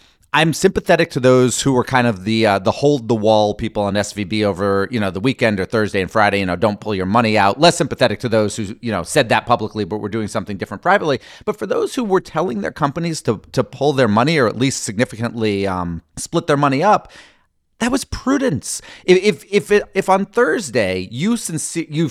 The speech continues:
see there's a bank run and you think that this company won't be able to make payroll on Wednesday, it's almost incumbent on you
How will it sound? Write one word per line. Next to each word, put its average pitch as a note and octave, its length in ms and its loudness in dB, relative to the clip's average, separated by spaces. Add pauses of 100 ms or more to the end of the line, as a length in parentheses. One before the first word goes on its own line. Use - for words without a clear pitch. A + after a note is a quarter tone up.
see - 340 -4
there's G#3+ 200 4
a D#3 60 2
bank B2+ 380 -2
run E2 340 -8 (180)
and C#3 160 0
you G#3+ 120 0
think G3+ 320 -2
that C3 100 -16
this C#3+ 220 -2
company D3+ 460 0
won't B2 240 -2
be D#3 100 0
able D3 100 0
to B2+ 80 -4
make C3 240 -2
payroll D3 420 -2
on G#2+ 160 -2
Wednesday, G#2+ 560 -4 (240)
it's - 140 -6
almost C#4 260 -2
incumbent - 640 -4
on G#2+ 200 0
you - 220 -12